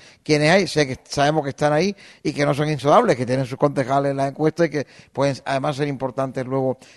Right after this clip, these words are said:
en el equipo futuro que se gestione o se realice para la gestión del ayuntamiento, ¿no? Mm, y no me gusta hablar de coaliciones hasta que no pasan las elecciones, porque además no tiene mucho sentido y muchas veces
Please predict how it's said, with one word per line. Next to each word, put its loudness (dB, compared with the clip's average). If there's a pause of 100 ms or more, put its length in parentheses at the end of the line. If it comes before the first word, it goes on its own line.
en -4
el 2
equipo -4 (200)
futuro 0
que -2
se -10
gestione -4
o -6
se -8
realice -6 (320)
para -2
la 0
gestión -6
del -2
ayuntamiento, -6
¿no? -8 (320)
Mm, -8
y -8
no 2
me 2
gusta 2
hablar 4
de -4
coaliciones 0
hasta -4
que -6
no -6 (280)
pasan 0
las 2
elecciones, -2
porque -4
además -4
no -4
tiene -2
mucho -8
sentido -2 (260)
y -10
muchas 0
veces 0